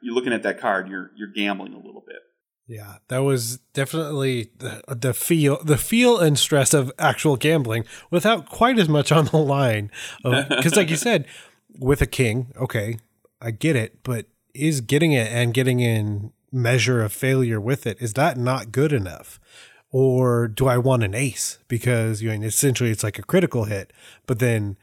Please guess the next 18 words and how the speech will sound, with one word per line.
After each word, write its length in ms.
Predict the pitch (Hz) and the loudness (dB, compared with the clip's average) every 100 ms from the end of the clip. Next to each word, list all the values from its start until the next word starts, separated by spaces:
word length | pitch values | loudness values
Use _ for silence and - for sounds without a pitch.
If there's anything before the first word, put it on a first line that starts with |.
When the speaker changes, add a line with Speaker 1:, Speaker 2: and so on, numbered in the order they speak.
| _ - | _ -2
Speaker 2:
I 40 | 143 | 0
mean, 100 | 151 | 2
even 260 | 165 156 | 2 2
still 240 | 120 143 123 | 2 0 0
that, 300 | 160 202 - | 0 -2 -6
like, 180 | 107 | -6
if 180 | 120 113 | -4 -6
it's 140 | 117 123 | -6 -2
an 100 | 123 | 0
ace 220 | 147 - | 0 -2
of 140 | 101 | -6
clubs 460 | - 190 127 113 120 127 | 0 2 2 -2 -8 -2
versus 360 | 131 120 113 110 | 0 0 -2 0
an 100 | 113 | -2
ace 180 | 107 | -2
of 80 | 95 | -6
spades, 500 | - - 139 92 - | -6 -2 -2 -2 -8
like, 200 | 110 101 | -12 -12